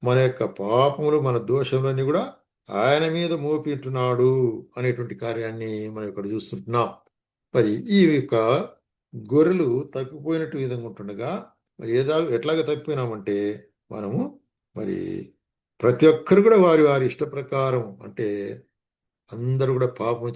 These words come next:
చేసి దేవుడు అనుగ్రహించి మహిమను పొందలేక దూరంగా తొలగిపోయి ఉంటున్నారు అనే కార్యాన్ని చూస్తున్నాం. అదే కదా మనము, అదే మరి లూకా సువార్త పంతొమ్మిది పదిలో అంటాడు, అటువంటప్పుడు మరి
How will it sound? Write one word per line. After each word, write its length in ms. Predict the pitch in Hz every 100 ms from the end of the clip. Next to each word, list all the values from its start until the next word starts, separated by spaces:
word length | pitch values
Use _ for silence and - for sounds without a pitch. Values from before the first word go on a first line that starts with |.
| 123
చేసి 380 | 131 - 247 285 _ _ -
దేవుడు 340 | 107 139 151
అనుగ్రహించి 460 | 147 143 143 143 139
మహిమను 360 | 120 131 151 151
పొందలేక 680 | 131 139 156 156 202 269 - _ _
దూరంగా 440 | 123 151 165 151 147
తొలగిపోయి 480 | 143 139 160 185 160
ఉంటున్నారు 480 | 147 143 139 143
అనే 140 | 135 127
కార్యాన్ని 440 | 123 120 117 110
చూస్తున్నాం. 440 | 107 - 113 113 95 _ _ -
అదే 180 | 131 131
కదా 160 | 131
మనము, 680 | 127 139 165 123 117 127 131 _ _ -
అదే 480 | 123 123 117 175 196 _ _ -
మరి 120 | 139
లూకా 380 | 135 147 151 131
సువార్త 460 | - 131 127 131
పంతొమ్మిది 540 | 127 123 113 127 127 127
పదిలో 340 | 120 117 117
అంటాడు, 680 | 107 107 104 123 98 101 117 - _ _ -
అటువంటప్పుడు 1040 | 120 147 147 147 139 196 123 127 214 - _ _ -
మరి 240 | 113 101